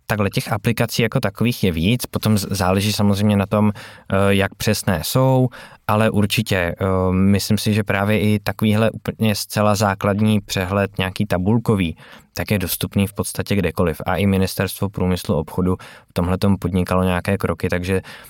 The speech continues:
eh, je možné vlastně i, eh, přímo přes, přes, eh, taková zřízená kontaktní centra se na takovéhle věci doptát.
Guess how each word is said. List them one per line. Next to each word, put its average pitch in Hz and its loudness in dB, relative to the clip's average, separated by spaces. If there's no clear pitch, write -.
eh, 101 4
je 98 2
možné 98 4
vlastně 95 0
i, 92 -2
eh, 55 -4
přímo 92 0
přes, - -4
přes, - -4
eh, 92 2
taková 95 2
zřízená 92 0
kontaktní 92 0
centra 90 -2
se - -4
na 92 2
takovéhle 92 0
věci 92 0
doptát. 82 -2